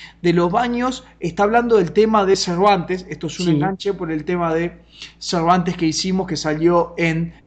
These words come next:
Speaker 1: eh, Evox Magazine. No eran ni saunas, ni instalaciones sanitarias.
Speaker 2: No, dij-, eran cárceles.
Speaker 1: Baños, en el dialecto de Algiers,
Speaker 2: Mm.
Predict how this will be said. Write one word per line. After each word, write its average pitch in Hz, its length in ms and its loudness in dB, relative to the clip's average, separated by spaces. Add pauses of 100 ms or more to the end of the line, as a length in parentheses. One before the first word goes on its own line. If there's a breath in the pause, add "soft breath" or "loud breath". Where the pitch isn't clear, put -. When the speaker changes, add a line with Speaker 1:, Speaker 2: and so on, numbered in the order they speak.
Speaker 1:
eh, 156 160 -2 (100)
Evox 196 380 -4
Magazine. 180 680 -2 (400)
No 175 180 -4
eran 262 440 -4
ni 170 240 -2
saunas, 160 840 -4 (260)
ni 175 160 -2
instalaciones 202 640 -2
sanitarias. 139 840 -8
Speaker 2:
No, 180 80 -2
dij-, 135 220 -4
eran 165 200 -2
cárceles. 180 360 2
Speaker 1:
Baños, 185 560 -2
en 165 140 -4
el 165 240 -2
dialecto 196 560 0
de 160 100 0
Algiers, 147 800 -2 (220)
Speaker 2:
Mm. 147 120 -8